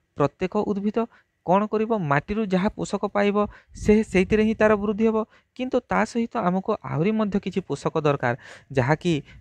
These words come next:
ଗଛ ବଢ଼ିବାରେ ସହାୟକ ହେଇଥାଏ। ଏବଂ ସେହି ପୋଷକଟି କୋଉଠାରୁ ଆସିବ? ସାର ଏବଂ ଖତର ପ୍ରୟୋଗ ଦ୍ୱାରା ଆସିବ। ତ ଆସ ପିଲାମାନେ, ଆମେ ଏ ବିଷୟରେ ପଢ଼ିବା। ମୃତ୍ତିକାରେ ଗଛ ହୃଷ୍ଟପୃଷ୍ଟ ହୋଇ ବଢ଼ିବା ପାଇଁ ଯେଉଁ ପୋଷକ ଅତିରିକ୍ତ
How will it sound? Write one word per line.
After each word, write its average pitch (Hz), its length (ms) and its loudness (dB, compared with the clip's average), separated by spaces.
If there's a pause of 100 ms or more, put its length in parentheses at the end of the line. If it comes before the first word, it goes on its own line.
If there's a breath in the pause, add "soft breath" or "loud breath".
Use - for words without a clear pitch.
ଗଛ 123 260 2
ବଢ଼ିବାରେ 135 340 4
ସହାୟକ 117 460 0
ହେଇଥାଏ। 143 440 0 (280 soft breath)
ଏବଂ 175 280 4
ସେହି 160 280 0
ପୋଷକଟି 190 480 -4
କୋଉଠାରୁ 151 400 -2
ଆସିବ? 180 280 -2 (440)
ସାର 127 440 -2
ଏବଂ 135 200 -4
ଖତର - 340 -6
ପ୍ରୟୋଗ 113 340 -4
ଦ୍ୱାରା 143 240 0
ଆସିବ। - 280 -8 (1120)
ତ - 0 - (120)
ଆସ 113 200 0
ପିଲାମାନେ, 147 380 0
ଆମେ 160 160 0 (380)
ଏ 135 80 -4
ବିଷୟରେ - 280 -6
ପଢ଼ିବା। - 340 -14 (600 loud breath)
ମୃତ୍ତିକାରେ 220 720 0
ଗଛ 175 320 2
ହୃଷ୍ଟପୃଷ୍ଟ 180 680 -4
ହୋଇ 202 260 0
ବଢ଼ିବା 160 360 2
ପାଇଁ 196 240 -4 (120)
ଯେଉଁ 175 220 0 (120)
ପୋଷକ 143 320 -6 (140)
ଅତିରିକ୍ତ 151 460 -4